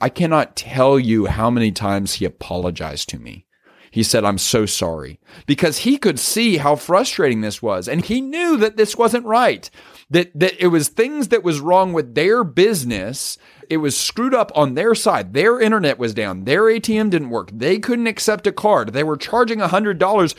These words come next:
for really not doing anything except telling me my truck was broken,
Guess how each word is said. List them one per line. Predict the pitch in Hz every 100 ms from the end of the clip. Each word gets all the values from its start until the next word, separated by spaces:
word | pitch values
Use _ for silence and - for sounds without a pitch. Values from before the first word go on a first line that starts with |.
| -
for | - 196
really | 160 214 277 240
not | 202 208 247 139
doing | 151 214 226 208
anything | 190 226 180 160 165
except | 151 196 -
telling | 180 208 202
me | 190
my | 175 139
truck | 196 190 156
was | 127
broken, | 151 202 180 160